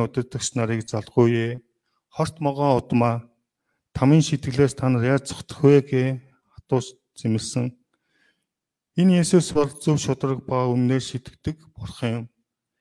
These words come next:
Есүс үнэхээр хүнд муу гэм үйлдсэн ч өөр рүү нь гимшин, гимшлийн даруй сэтгэл ба итгэлээр ирдэг хэнийг ч хүлээн авдан, хүлээн авч уучлдаг юм. Харин үннийг уландаа гიშгэн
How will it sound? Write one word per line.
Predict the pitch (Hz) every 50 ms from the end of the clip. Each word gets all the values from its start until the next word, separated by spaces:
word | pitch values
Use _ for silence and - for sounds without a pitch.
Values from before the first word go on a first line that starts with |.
| _ _
Есүс | - 151 165 160 - 180 156 -
үнэхээр | 156 139 139 131 - - 151 151 147 - - - - -
хүнд | - 143 139 135 -
муу | 135 131 135 139 135
гэм | 135 - 139 131 127
үйлдсэн | 123 120 123 123 - - - - 135 127 -
ч | - - - _ _ _ - -
өөр | 127 135 139 131 131
рүү | 131 131 127 131 131
нь | 123 120 -
гимшин, | - 123 123 120 - 135 127 131 139 135 - _ _ _ _ _ _ _ _ _ _ _ _ _ _ _ _ _ _ _ _ -
гимшлийн | 143 139 143 - - - 180 170 147
даруй | 151 143 139 156 147
сэтгэл | 143 - - - 151 139 -
ба | - 139 131 117
итгэлээр | - - - 123 - - 139 143 127 120
ирдэг | 117 - - - 110
хэнийг | - - 131 127 135 147 147 - -
ч | - - - _ -
хүлээн | - - 123 - - 143 135 127 120 -
авдан, | _ - 131 135 147 147 _ _ _ _ _ _ _ -
хүлээн | - 123 117 - 151 151 151
авч | 147 147 - - - -
уучлдаг | 117 113 - - - - - _ - 120 107
юм. | 110 110 123 123 _ _ _ _ _ _ _ _ _ _ _ _ _ _
Харин | - - 131 127 139 147 147 139 135 131 -
үннийг | 151 147 139 120 131 131 135 143 135 135
уландаа | 131 110 - - 135 117 139 135 123
гიშгэн | - - - - - 131 127 131 131 127 _